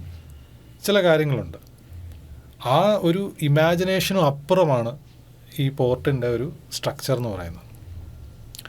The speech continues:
ഇപ്പോഴത്തെ ഏറ്റവും വലിയ പോസിറ്റീവ് കാര്യം എന്താണെന്ന് പറയുന്നത്, നമ്മൾ ആദ്യമായിട്ടാണ്, നമുക്ക് എപ്പോഴും പ്രോജക്ട്സ് ഡിലേ ആയിട്ടേ അറിയത്തുള്ളൂ. അല്ല, ഇപ്പോൾ ഒരു, ഒരു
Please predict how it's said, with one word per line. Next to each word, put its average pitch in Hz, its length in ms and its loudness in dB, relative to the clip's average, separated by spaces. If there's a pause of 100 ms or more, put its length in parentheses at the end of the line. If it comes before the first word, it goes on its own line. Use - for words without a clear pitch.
(460)
ഇപ്പോഴത്തെ 208 240 4
ഏറ്റവും 214 160 0
വലിയ 208 200 4
പോസിറ്റീവ് 190 440 4
കാര്യം 175 220 6
എന്താണെന്ന് 151 320 4
പറയുന്നത്, 117 320 -2 (480)
നമ്മൾ 180 200 4
ആദ്യമായിട്ടാണ്, 170 560 4
നമുക്ക് 170 180 2
എപ്പോഴും 165 260 2
പ്രോജക്ട്സ് 156 520 2
ഡിലേ 127 200 4
ആയിട്ടേ 120 260 2
അറിയത്തുള്ളൂ. 92 400 -6 (260)
അല്ല, - 140 -12
ഇപ്പോൾ 104 140 -10
ഒരു, 123 80 -4 (100)
ഒരു 139 80 -2